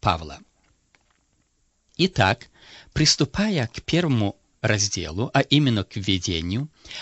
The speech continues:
обратим внимание на некоторые исторические события того времени, имеющие самую прямую связь с написанием послания к Тимофею.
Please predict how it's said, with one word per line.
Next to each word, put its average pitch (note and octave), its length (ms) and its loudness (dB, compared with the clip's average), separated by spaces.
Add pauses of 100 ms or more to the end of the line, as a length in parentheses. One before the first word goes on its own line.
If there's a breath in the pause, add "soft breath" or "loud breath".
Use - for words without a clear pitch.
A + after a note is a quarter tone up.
(120)
обратим D#3+ 520 2
внимание D3+ 720 2
на A#2 160 2
некоторые D3+ 720 0
исторические C#3+ 1000 0
события D3+ 640 0
того F#2+ 260 -4
времени, G2+ 580 0 (440 loud breath)
имеющие D3 960 2
самую E3+ 600 0
прямую A2+ 580 2
связь D3 540 2 (400 loud breath)
с - 140 2
написанием C#3 720 2
послания C3 720 0 (140)
к - 100 -14
Тимофею. F#2 580 -6